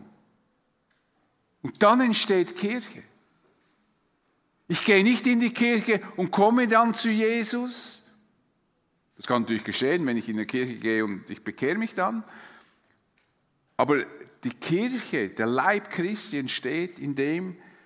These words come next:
dass Menschen zu Jesus kommen, dann bilden sie diese Gemeinschaft.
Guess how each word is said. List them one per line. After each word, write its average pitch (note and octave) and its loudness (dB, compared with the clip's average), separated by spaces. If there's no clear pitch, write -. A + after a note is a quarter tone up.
dass A#2+ -2
Menschen C#3+ -2
zu C#3+ -2
Jesus A#2+ -2
kommen, F2 -14
dann A#2 -2
bilden D3 0
sie A#2+ -4
diese B2+ -2
Gemeinschaft. G2+ -8